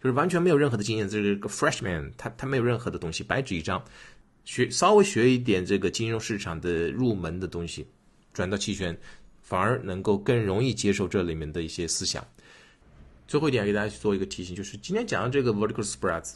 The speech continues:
这个止损带与不带，我们是就事论事。你去说了一个 put，你说了一个 strangle，或者说了一个 straddle，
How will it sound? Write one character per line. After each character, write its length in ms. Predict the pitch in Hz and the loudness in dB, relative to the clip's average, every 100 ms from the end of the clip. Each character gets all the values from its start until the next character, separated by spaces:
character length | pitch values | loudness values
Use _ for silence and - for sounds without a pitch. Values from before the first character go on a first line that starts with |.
| - | -14
这 160 | 107 98 | -10 -6
个 120 | 101 | -6
止 220 | 101 123 | -4 -2
损 240 | 120 101 87 | -2 -2 -2
带 180 | 113 92 | -2 -2
与 60 | |
不 140 | 73 90 | -4 -4
带， 260 | 101 - - - - - - - _ _ - - - - | -4 -4 -10 -20 -20 -20 -20 -20 _ _ -20 -20 -20 -8
我 80 | 104 | -4
们 100 | 120 | -2
是 160 | 135 | -4
就 180 | 123 131 | 0 0
事 140 | 120 123 | 2 2
论 180 | 117 | 2
事。 300 | 101 - 104 - _ _ - - | 0 -6 -8 -12 _ _ -20 -14
你 100 | 101 | -10
去 40 | 101 | -4
说 200 | - 120 | 0 2
了 40 | |
一 40 | |
个 80 | 120 | 0
put， 340 | - 135 - 90 | 0 2 2 0
你 60 | |
说 320 | - 120 110 | -4 0 0
了 80 | 104 | 0
一 40 | 104 | -4
个 120 | 104 | -6
strangle， 600 | - 110 101 92 76 - - - | -4 -2 0 -2 -4 -6 -14 -12
或 160 | - 110 | -2 -2
者 140 | 92 | -2
说 240 | 87 117 101 | -6 -4 -2
了 60 | |
一 20 | |
个 80 | 101 | -4
straddle， 480 | - - 101 82 | -6 0 0 0